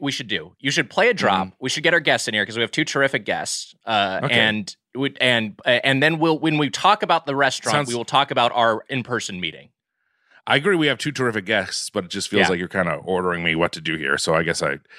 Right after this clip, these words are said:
Speaker 2: I guess I will do it. I guess I'll play a drop. <laughs>
Speaker 1: Just trying to keep the show moving.
Speaker 2: All right,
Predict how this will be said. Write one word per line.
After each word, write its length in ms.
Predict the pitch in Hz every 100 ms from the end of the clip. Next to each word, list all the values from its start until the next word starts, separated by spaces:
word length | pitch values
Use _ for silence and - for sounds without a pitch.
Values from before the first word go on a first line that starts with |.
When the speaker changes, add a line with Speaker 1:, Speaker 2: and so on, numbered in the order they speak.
| - - - - -
Speaker 2:
I 60 | 117
guess 180 | 113
I 60 | 110
will 160 | 107 107
do 200 | 78 73
it. 60 |
I 60 | 82
guess 180 | 92 92
I'll 80 | 95
play 220 | 98 95
a 40 |
drop. 400 | 95 78 73 78 - - - -
<laughs> 100 | - - - - _ _ - _ - - _ - _ _ _ - - -
Speaker 1:
Just 120 | -
trying 120 | 330
to 20 |
keep 140 | 285 294
the 60 |
show 200 | 220 247
moving. 400 | 220 226 196 82 - _ _ _ _ - - -
Speaker 2:
All 100 | 120
right, 180 | -